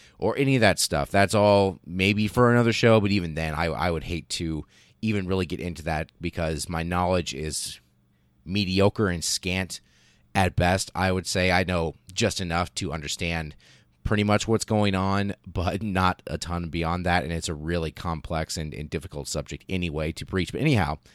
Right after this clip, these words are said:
in two thousand eight, this guy, uh, Ahmed Khan of the B B C Urdu, is looking for a way to sort of embed themselves into, into the SWAT region of Pakistan because they see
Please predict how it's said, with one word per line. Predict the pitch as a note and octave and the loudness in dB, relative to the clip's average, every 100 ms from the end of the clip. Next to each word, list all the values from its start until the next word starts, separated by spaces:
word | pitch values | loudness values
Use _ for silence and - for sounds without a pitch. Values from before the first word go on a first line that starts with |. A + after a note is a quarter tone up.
| _ - _ _ _ | _ -20 _ _ _
in | A2 A#2 | 2 2
two | G#2 A#2+ | 2 2
thousand | A#2+ A#2+ - | 2 2 -2
eight, | F2+ F2+ - - _ _ - | -2 -2 -4 -14 _ _ -4
this | A2 G#2 F#2+ | 0 0 2
guy, | G2 E2+ E2 F2+ - | 4 4 4 2 -2
uh, | D#2+ - | -4 -2
Ahmed | F#2 F#2+ F2 | 0 0 -2
Khan | F#2+ E2+ E2 - | -4 -2 -2 -4
of | E2 | -8
the | D#2+ | -6
B | E2+ | -6
B | E2 | -4
C | - E2 | -6 -4
Urdu, | D#2+ D#2 D2+ D2+ - | -2 -2 -2 -4 -4
is | E2 D#2+ | -6 -4
looking | F#2+ A#2+ B2+ A#2+ | -2 0 -2 -4
for | A2+ A#2 | -2 0
a | G2+ | 2
way | D#2+ D#2 D#2 D2 | 0 -2 -2 -4
to | F#2 | -6
sort | - F#2 | -4 -4
of | E2+ - - | -4 -8 -6
embed | F2 E2 G2+ A#2+ | -6 -2 0 2
themselves | G2 E2+ - D#2+ D2+ D2+ - - - - _ G#2+ | 0 -8 -8 -6 -6 -8 -16 -20 -20 -20 _ -4
into, | G#2+ G2+ - F2 E2 D2+ - _ _ _ _ _ _ _ _ _ _ _ _ | -4 -4 -6 -4 -4 -6 -12 _ _ _ _ _ _ _ _ _ _ _ _
into | A#2 A#2 | -4 -2
the | F2+ | -2
SWAT | - - G#2 G2+ - | -2 2 4 4 0
region | D#2+ D2+ D2+ - | -6 -4 -6 -8
of | E2+ | -8
Pakistan | G#2+ A#2+ G2 - D#2+ | -2 -2 -2 -6 -4
because | D#2+ F#2 D#2+ | -6 -6 -4
they | E2 | -4
see | D#2+ - G2+ F2+ F2 | -2 -2 -2 -2 -4